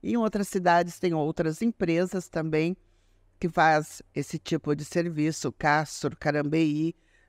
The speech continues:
É, são várias cidades que já está terceirizando e não só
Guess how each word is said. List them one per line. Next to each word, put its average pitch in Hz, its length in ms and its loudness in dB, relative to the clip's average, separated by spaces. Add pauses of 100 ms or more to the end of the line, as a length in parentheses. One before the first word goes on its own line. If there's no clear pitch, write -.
É, 151 460 -2 (320)
são 220 240 -2
várias 190 340 6
cidades 170 540 0
que 185 140 -2
já 190 160 2
está 180 340 4
terceirizando 170 1040 -2 (880)
e 160 340 0 (300)
não 208 380 2
só 160 420 4